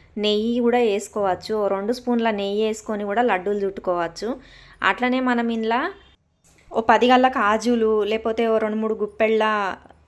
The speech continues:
పల్లీలు కూడా వేసుకోవచ్చు. పల్లీలు అయితే వేయించుకొని పొట్టు తీసి ఇంకా మిక్సీలో పట్టేసుకోవాలన్నమాట,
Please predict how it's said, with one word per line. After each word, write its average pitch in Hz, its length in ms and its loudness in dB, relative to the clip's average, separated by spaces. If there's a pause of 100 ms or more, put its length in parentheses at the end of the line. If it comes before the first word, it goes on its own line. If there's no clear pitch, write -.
పల్లీలు 208 400 2
కూడా 202 140 2 (100)
వేసుకోవచ్చు. 190 640 -4 (100)
పల్లీలు 202 340 -2
అయితే 196 240 -4
వేయించుకొని 196 680 -6
పొట్టు 185 240 -6
తీసి 190 300 -6 (580)
ఇంకా 196 180 -4 (180)
మిక్సీలో 202 380 -4
పట్టేసుకోవాలన్నమాట, 170 1120 -8